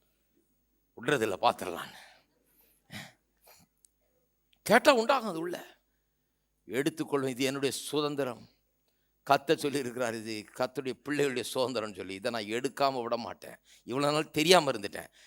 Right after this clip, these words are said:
இதை கவனிக்காம இருந்துட்டேன். கோயிலுக்கு போனப்பெல்லாம் அவங்க என்ன சொல்லிட்டாங்க? "கர்த்தர் உன்னை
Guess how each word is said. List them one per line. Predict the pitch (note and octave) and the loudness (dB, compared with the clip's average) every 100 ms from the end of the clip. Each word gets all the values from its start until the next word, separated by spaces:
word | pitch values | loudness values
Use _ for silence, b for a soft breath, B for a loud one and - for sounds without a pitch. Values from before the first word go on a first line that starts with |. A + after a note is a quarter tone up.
| b | b
இதை | C3+ | -2
கவனிக்காம | B2+ D3+ F#3 G3 E3+ | 2 2 4 4 2
இருந்துட்டேன். | C3 A2 G#2 | 0 -6 -8
கோயிலுக்கு | G2+ F3 E3+ C3 | 0 2 2 0
போனப்பெல்லாம் | E3+ E3 F3 | -2 0 0
அவங்க | D#3 F#3 | 2 2
என்ன | F3+ | 2
சொல்லிட்டாங்க? | D#3 D3+ C3+ A2 F2 - _ _ _ _ _ _ _ _ _ - | 2 4 2 2 -4 -10 _ _ _ _ _ _ _ _ _ 2
"கர்த்தர் | E3 D#3+ F#3+ | 4 4 2
உன்னை | D#3+ D3+ E3+ | 2 0 -2